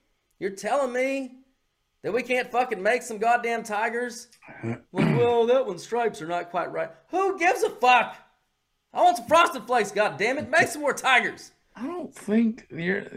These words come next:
Speaker 2: I think you're maybe getting your tigers mixed up. I'm not sure. <laughs> I don't, I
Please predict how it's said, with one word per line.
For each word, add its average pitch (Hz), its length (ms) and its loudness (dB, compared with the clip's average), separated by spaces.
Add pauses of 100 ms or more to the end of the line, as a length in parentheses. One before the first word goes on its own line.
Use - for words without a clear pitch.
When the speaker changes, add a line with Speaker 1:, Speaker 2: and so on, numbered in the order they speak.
Speaker 2:
I 185 80 0
think 214 420 -4
you're 185 160 -2
maybe 175 360 0
getting 165 180 2
your 143 120 4
tigers 156 440 4
mixed 113 320 0
up. 110 160 2
I'm 143 200 0
not 156 200 -2
sure. 143 400 2
<laughs> - 20 0
I 214 720 0
don't, 220 180 -2
I - 920 -10